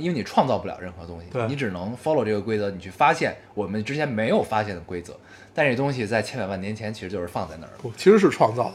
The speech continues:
Speaker 2: 他们在创-，
Speaker 1: <clears throat>
Speaker 2: 呃，在创造的是一个公式。
Speaker 1: 你用公式，公式是实验科学，就是你要证明你的理论是对的，这个是公式。这个你所有学习的数学，
Speaker 2: 对。
Speaker 1: 学习的所有的这种
Speaker 2: 他们在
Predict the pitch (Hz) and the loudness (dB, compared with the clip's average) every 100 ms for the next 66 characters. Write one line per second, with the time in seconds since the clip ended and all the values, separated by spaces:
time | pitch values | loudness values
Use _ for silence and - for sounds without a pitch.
0 | - 147 143 - 123 160 131 - 135 120 | -8 2 8 8 10 8 8 2 0 0
1 | 113 160 143 - 139 139 127 120 - 120 | 4 6 6 6 4 4 4 2 0 2
2 | 131 139 113 - - - - 180 180 156 | 6 6 6 -2 -20 -14 2 2 4 -2
3 | - - - - - - - - - - | -8 -14 -20 -20 -20 -20 -20 -20 -20 -20
4 | - - - 135 143 123 196 233 220 123 | -20 -20 -10 0 2 4 6 6 6 4
5 | - - - 202 226 214 113 90 - 104 | 0 -12 0 4 4 4 2 0 -4 -4
6 | 92 85 76 82 - 123 107 - 80 - | -2 -4 -8 -8 0 0 0 -6 -16 -20
7 | - - - - - 151 131 101 95 - | -20 -20 -20 -20 -4 2 2 2 -2 4
8 | 240 127 80 73 - - 95 104 113 90 | 4 4 -2 -10 -18 -12 -6 -2 -2 -2
9 | 120 135 247 127 - - - - - 143 | -6 2 4 4 2 -14 -20 -14 0 0
10 | 113 131 147 - - - - - 202 165 | 0 -2 -2 -4 -6 -10 -20 -2 2 4
11 | 120 110 113 151 165 139 139 170 160 - | 6 6 6 8 6 6 2 2 0 -2
12 | 156 117 87 80 - 127 139 131 101 - | -2 -2 -4 -8 -6 -2 0 0 2 2
13 | 135 98 - 196 165 | 2 4 6 8 8